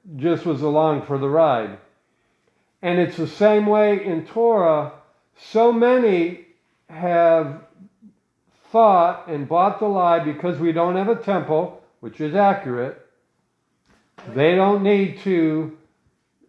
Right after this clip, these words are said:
to give offerings. They don't need to support the brethren.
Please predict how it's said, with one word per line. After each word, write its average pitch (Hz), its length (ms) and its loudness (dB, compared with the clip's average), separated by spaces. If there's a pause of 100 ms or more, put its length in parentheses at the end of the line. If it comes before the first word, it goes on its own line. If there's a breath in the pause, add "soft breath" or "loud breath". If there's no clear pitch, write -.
(160)
to 143 100 -10
give 202 640 0
offerings. 180 840 -2
They 156 220 -4
don't 180 240 -2
need 180 320 0
to 180 160 -6
support 185 720 -4
the 170 80 -8
brethren. 175 640 -2